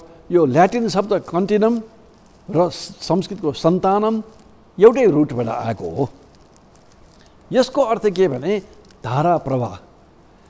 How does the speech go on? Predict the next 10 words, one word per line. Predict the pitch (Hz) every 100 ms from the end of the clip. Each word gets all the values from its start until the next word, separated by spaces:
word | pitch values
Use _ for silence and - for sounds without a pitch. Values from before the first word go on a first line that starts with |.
| -
प्रवाह | - 170 226 214
भनेको | 180 196 180
के? | 143 220 - - -
धारा | - 156 208
भनेको | 180 147 170
के? | 190 202 - - -
छेड, | - 196
छेड, | 185 175
छेड, | 180 190
छेड | 175